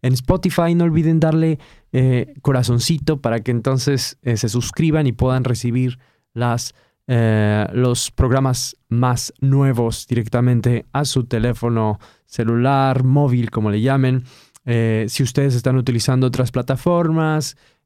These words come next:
eh, en Anchor también pueden ponerle, eh, pueden suscribirse. Si están usando, por ejemplo, eh, iTunes, también les agradeceríamos mucho si pudieran escribir, eh, bueno, algo sobre el programa para que entonces,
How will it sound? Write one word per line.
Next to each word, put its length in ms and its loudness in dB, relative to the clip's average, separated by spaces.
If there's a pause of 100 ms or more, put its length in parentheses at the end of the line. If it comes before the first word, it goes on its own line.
eh, 260 -2
en 180 -2
Anchor 400 0
también 300 -2
pueden 260 -4
ponerle, 680 -4 (360)
eh, 180 -2
pueden 180 -2
suscribirse. 960 -2 (280)
Si 140 -8
están 280 0
usando, 480 0
por 140 -2
ejemplo, 680 -4 (460)
eh, 320 -2 (180)
iTunes, 480 -4 (340)
también 460 0
les 240 -4 (340)
agradeceríamos 680 0
mucho 560 -2 (240)
si 240 -2
pudieran 640 0 (100)
escribir, 720 -2 (380)
eh, 560 -2 (160)
bueno, 500 0
algo 360 0
sobre 240 0
el 40 0
programa 560 0
para 260 -2
que 100 -2
entonces, 460 -4